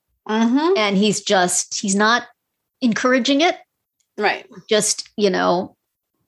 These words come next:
Speaker 2: uh, it's a thing that's there, like the
Speaker 1: Mm-hmm.
Speaker 2: flowers in the hall.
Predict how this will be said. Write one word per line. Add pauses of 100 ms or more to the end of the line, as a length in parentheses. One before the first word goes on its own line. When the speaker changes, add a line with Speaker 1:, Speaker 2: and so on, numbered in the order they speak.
(380)
Speaker 2:
uh, (1120)
it's
a
thing
that's
there, (140)
like
the
Speaker 1:
Mm-hmm.
Speaker 2:
flowers
in
the
hall.